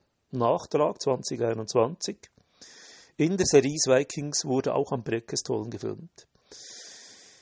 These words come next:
Die ganz gefährlichen Fotos direkt an der Kante wage ich nicht. Ohne Seilsicherung ist das was anderes. Aber über die Lücken hüpfen muss schon sein. Circa dreißig Minuten schaue ich dem Treiben der Touristen zu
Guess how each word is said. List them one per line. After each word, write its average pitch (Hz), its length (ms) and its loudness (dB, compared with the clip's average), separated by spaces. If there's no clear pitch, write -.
Die 156 100 0
ganz 208 300 10
gefährlichen 196 460 6
Fotos 175 580 8
direkt 139 400 2
an 170 160 4
der 165 100 -4
Kante 143 440 0
wage 120 260 2
ich 117 140 -6
nicht. - 520 -10
Ohne 175 340 8
Seilsicherung 143 720 2
ist 147 260 -6
das 131 140 -2
was 123 140 -2
anderes. 110 640 -6
Aber 175 280 6
über 160 140 0
die 143 120 0
Lücken 127 300 0
hüpfen 117 360 -4
muss 107 140 -4
schon 113 200 -8
sein. 104 320 -6
Circa 180 380 2
dreißig 147 360 6
Minuten 147 300 -4
schaue 127 200 6
ich 131 80 -4
dem 120 160 -8
Treiben 113 320 2
der 131 120 -6
Touristen 120 460 -4
zu 156 400 -4